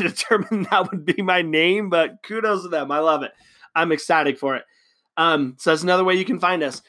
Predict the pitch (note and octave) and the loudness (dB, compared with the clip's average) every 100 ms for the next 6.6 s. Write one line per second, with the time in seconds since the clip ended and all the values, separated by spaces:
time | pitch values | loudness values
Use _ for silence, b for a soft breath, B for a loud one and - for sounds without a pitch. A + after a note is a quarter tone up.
0 | b b - B3+ - A3 E3 - F3+ F#3+ | b b -2 0 0 2 2 2 2 2
1 | F#3+ G3 G3+ G3 F#3+ E3 F#3+ G3+ F3 G3 | 2 0 0 -2 -2 -6 -4 -4 -4 -4
2 | G3 G3 F3 F#3+ F#3 D#3+ D3 D#3+ F#3 G3+ | -4 -4 -2 0 2 2 2 2 2 2
3 | G3 G#3+ G#3 G3 F#3 F3+ C#3+ B2 - F#3 | 0 -2 0 0 0 -2 -4 -4 0 0
4 | G#3 G#3 - G3+ G#3+ G#3 F3+ F#3 F#3+ F#3+ | 2 -2 -4 0 4 4 2 2 2 2
5 | - - F#3+ F#3+ D3+ - b b b b | -2 0 2 4 0 -6 b b b b
6 | F3 F3 E3 F#3+ F3+ E3+ | 2 2 0 0 4 4